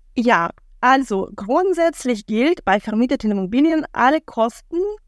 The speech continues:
die dafür dienen, dass ich diese Einnahmen generieren kann, sind grundsätzlich erstmal, ähm, zu berücksichtigen. Ähm, in, in einer bestimmter Weise,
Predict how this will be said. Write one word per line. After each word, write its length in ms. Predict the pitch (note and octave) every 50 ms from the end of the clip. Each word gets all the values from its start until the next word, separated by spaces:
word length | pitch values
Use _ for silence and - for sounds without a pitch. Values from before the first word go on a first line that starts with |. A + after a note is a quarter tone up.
| -
die 260 | - G#3+ G#3 B3+ C#4
dafür 400 | C4 C4 A#3+ B3 - - - A#3
dienen, 460 | A3+ G#3 G#3+ A#3 B3 C4 C#4 C4+ C4 A#3
dass 260 | A3 G#3 G#3+ - -
ich 240 | - - G#3+ - -
diese 320 | - A3+ A3+ G#3 - -
Einnahmen 540 | - A3+ A#3 B3 B3+ A#3+ G#3+ G#3+ A3 A3 G#3+
generieren 640 | - G#3+ G#3 G#3+ G#3+ G3+ A3+ A#3+ A#3+ A3 G#3+ G#3 G3
kann, 400 | - - - F#3+ G3+ A3+ C#4+ F#4 G4+ _ _ - - - - - -
sind 380 | - G#3 B3 C4+ C#4+ C#4+ - -
grundsätzlich 880 | - G#3+ G#3 B3 C4 C4+ C4+ - - A#3 A#3+ - - A#3 A3+ G#3 - -
erstmal, 580 | - G3+ - - A3 G3+ G3 G3 G3 G3 - - -
ähm, 460 | - G3 G3 G3 G3+ G3+ G3+ G3+ G3+ - - - -
zu 180 | - - B3+
berücksichtigen. 960 | A#3 B3 A#3+ A#3 A#3+ A3 - - - - D#3+ - - - F3+ F#3+ E3 E3 D#3+ F3 _ _ _ - -
Ähm, 320 | - G#3 G#3+ G#3 G#3 G#3 -
in, 140 | - - A3+ A#3
in 200 | - - B3 C4+ -
einer 460 | - - A3 A#3 B3 C4 B3+ A#3+ A#3+
bestimmter 640 | G#3+ A3 F#3+ - - - - A#3 A#3 - A3 G#3
Weise, 460 | G3 G3+ F#3 G3+ G#3 G#3 G#3+ G#3+ G3+